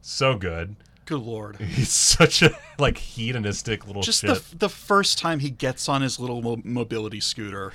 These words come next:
Speaker 2: for no reason at all.
Speaker 1: <laughs>
Speaker 2: He just, like,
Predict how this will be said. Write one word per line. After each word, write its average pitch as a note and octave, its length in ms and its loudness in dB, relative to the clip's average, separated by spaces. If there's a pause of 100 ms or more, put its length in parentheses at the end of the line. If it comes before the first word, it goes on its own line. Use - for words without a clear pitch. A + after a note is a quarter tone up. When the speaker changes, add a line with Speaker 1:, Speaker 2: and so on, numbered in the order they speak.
(460)
Speaker 2:
for G3 180 4
no F#3 300 8
reason B2+ 420 2
at G#2 100 -6
all. F#2 320 -6 (180)
Speaker 1:
<laughs> - 140 -4 (880)
Speaker 2:
He E3+ 120 -6
just, F#3+ 240 0
like, F3+ 140 2